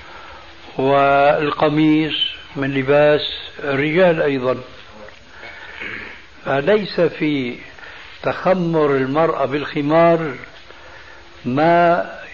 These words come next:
يجعلها تتشبه بالرجال، أو في تقمصها بالقميص أيضًا ما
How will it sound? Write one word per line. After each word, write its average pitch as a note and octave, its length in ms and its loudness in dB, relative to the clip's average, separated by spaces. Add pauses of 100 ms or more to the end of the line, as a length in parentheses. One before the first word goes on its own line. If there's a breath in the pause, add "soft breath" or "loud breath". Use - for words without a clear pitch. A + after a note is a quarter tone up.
يجعلها C#3+ 1000 2
تتشبه C#3 880 -2
بالرجال، C3 1200 0 (760 loud breath)
أو F3+ 400 4 (560 loud breath)
في D3+ 200 -2
تقمصها C#3+ 1200 0 (580 loud breath)
بالقميص D3 760 0 (380)
أيضًا D3 640 2 (680 loud breath)
ما D#3 500 2